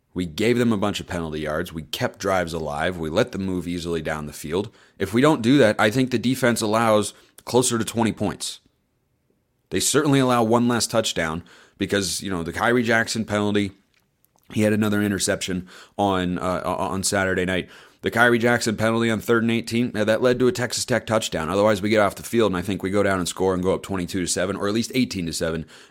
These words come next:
and get a field goal. So last week was fourteen penalties for a hundred twenty-four yards. That needed to improve. Technically, it did, but with the drop-off and the caliber of opponent, it was basically the same. Nine penalties for seventy-six yards. That, that's not,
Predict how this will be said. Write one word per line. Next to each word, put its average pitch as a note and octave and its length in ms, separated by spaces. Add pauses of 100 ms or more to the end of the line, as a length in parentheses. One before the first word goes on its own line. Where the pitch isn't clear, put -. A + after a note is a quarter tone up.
and A2 100
get G#2 120
a G2 40
field G#2 240
goal. C2+ 200 (1200)
So A2 200
last A#2 360
week B2+ 160
was A2 120
fourteen B2 440
penalties A2 400
for G#2+ 120
a F#2+ 60
hundred A2 280
twenty-four G#2 440
yards. G2+ 460 (400)
That A2 160
needed A2+ 240
to G#2 120
improve. G#2 600
Technically, C3 500
it - 120
did, G2+ 340
but G#2 160
with G#2 160
the G#2 100
drop-off G#2+ 580
and A#2 80
the F2+ 60
caliber A2 400
of F#2+ 80
opponent, A2 460
it B2 80
was C#3+ 160
basically E2+ 480
the - 100
same. - 180 (520)
Nine A#2 260
penalties A#2+ 400
for G2 140
seventy-six F#2 560
yards. C#2 260
That, G#2 160
that's A2 220
not, B2+ 280